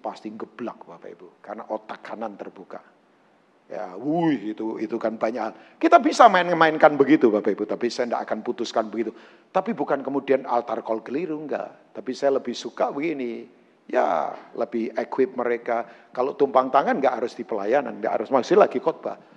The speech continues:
Di meja makan saya kadang bisa tumpang tangan di mana saja kalau Tuhan suruh ya. Nah, kembali lagi atmosfer kita, spontanitas dan sebagainya. Ibadah kalau Bapak Ibu lihat di Alkitab, arti ibadah kan sebenarnya ada tiga saja yang sesuai dengan Alkitab.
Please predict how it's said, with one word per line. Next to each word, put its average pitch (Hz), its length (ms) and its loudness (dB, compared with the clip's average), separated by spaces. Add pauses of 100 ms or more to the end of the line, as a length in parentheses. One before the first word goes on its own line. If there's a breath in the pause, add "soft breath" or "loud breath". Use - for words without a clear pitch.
(140 loud breath)
Di 117 80 -6
meja 110 240 -6
makan 120 400 -2
saya 123 80 -4
kadang 113 320 -6
bisa 104 160 -10
tumpang 98 400 -10
tangan 151 240 -6
di 113 80 -10
mana 104 240 -8
saja 104 400 -4 (160 loud breath)
kalau - 320 -8
Tuhan 101 320 -10
suruh 98 320 -10
ya. - 160 -6 (320 loud breath)
Nah, 143 80 6
kembali 156 320 4
lagi 196 400 0
atmosfer 165 640 -8
kita, - 560 -6
spontanitas 120 800 0
dan 107 160 -6
sebagainya. - 480 -8
Ibadah 190 720 -2
kalau 123 240 -4
Bapak 117 240 -6
Ibu 113 240 -6
lihat 101 160 -8
di - 0 -
Alkitab, 107 560 0 (400 loud breath)
arti - 320 -6
ibadah 160 320 0
kan 302 160 -2
sebenarnya 180 320 -2
ada 135 160 -4
tiga 107 320 -10
saja 117 320 -8 (320)
yang 113 160 0
sesuai 117 480 0
dengan 98 240 -8
Alkitab. 98 480 -10